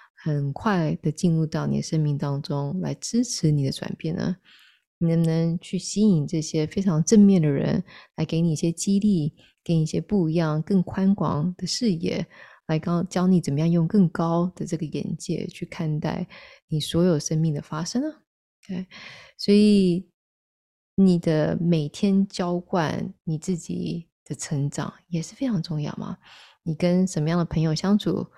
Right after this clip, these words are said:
你在什么样的环境工作，你最常投入什么样社交媒体，你跟谁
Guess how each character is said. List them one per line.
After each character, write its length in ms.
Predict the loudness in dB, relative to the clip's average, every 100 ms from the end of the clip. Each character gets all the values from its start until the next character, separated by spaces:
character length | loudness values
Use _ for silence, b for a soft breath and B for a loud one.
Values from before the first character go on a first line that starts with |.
| b b b -6
你 100 | -2
在 220 | 0 0
什 160 | -2
么 60 | 0
样 100 | 0
的 60 | 0
环 200 | 0 2
境 500 | 6 6 6 4 4
工 220 | 8 8
作， 360 | 8 4 2 B B B B B _
你 640 | -4 -2 0 -2 -4 -6 -2
最 160 | -2
常 580 | -2 -4 -4 -2 -2 -4 -2
投 180 | -2
入 320 | 2 4 4 2
什 160 | 0
么 120 | 0 2
样 540 | 2 2 -2 -2 -6 -2
社 120 | 0
交 200 | 2 2
媒 220 | 2 2 0
体， 320 | 0 -2 -6 B B B B _
你 140 | -6
跟 400 | 0 2 4 2
谁 720 | 0 -4 -2 -2 -2 -2 -4